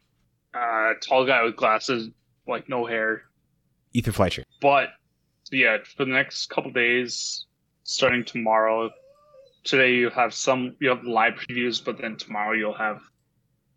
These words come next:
Speaker 1: the spoilers that you'll find on any of your spoil sites. Um, either if it's Scryfall, Mythic Spoiler, who else does it?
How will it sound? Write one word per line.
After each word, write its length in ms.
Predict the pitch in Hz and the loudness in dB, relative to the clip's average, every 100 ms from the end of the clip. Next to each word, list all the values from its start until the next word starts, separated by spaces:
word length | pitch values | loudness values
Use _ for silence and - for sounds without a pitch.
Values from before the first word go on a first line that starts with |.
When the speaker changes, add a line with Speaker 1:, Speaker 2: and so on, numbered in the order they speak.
| _ | _
Speaker 1:
the 80 | 131 | -10
spoilers 800 | 120 - 135 135 135 135 123 - | -8 0 4 6 6 2 0 -6
that 120 | - | -8
you'll 140 | 117 107 | -8 -6
find 380 | - 110 110 - | 0 0 0 -4
on 520 | 110 104 104 104 104 _ _ _ _ _ _ _ _ _ - | -2 -2 -2 -6 -10 _ _ _ _ _ _ _ _ _ -2
any 220 | 123 120 | 0 0
of 100 | 117 | -2
your 340 | 113 110 107 - _ _ - | -2 -2 -4 -10 _ _ -12
spoil 640 | - - - 123 117 113 | -8 -8 -2 2 4 4
sites. 600 | 110 120 120 113 - - - _ _ _ _ - | 2 2 2 0 -8 -12 -14 _ _ _ _ -10
Um, 260 | 107 104 104 - | -8 -8 -8 -10
either 380 | - 131 127 120 110 | -4 -2 -2 -2 -4
if 120 | 117 | -6
it's 200 | 110 - | -4 -2
Scryfall, 520 | - 107 - 113 110 | 0 0 2 2 2
Mythic 300 | 165 - 110 | -4 -12 -14
Spoiler, 800 | - _ 120 113 113 113 113 107 - _ _ _ _ | -18 _ -2 0 2 2 0 -2 -8 _ _ _ _
who 120 | 160 | 0
else 220 | 131 127 - | 2 2 0
does 200 | 110 - | 0 0
it? 180 | 113 | -4